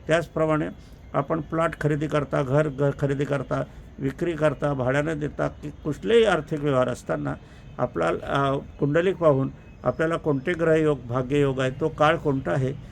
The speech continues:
तो ठरवून आपण ते व्यवहार करावा लागेल. म्हणजे निश्चितच आपल्याला क-, अ, आपल्याला खात्री देता येते की आपल्याला भाग्ययोग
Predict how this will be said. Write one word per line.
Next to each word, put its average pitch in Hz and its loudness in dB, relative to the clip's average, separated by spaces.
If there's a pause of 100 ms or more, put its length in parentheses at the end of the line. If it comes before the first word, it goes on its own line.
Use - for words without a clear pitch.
(220)
तो 175 2
ठरवून 170 2
आपण 165 -2
ते 156 -2
व्यवहार 135 4
करावा 147 2
लागेल. 135 -2 (380)
म्हणजे 156 0
निश्चितच 170 -2
आपल्याला 147 0 (560)
क-, 151 2
अ, 143 2
आपल्याला 139 2 (100)
खात्री 180 0
देता 147 0
येते 143 0
की 175 -6
आपल्याला 156 0
भाग्ययोग 139 0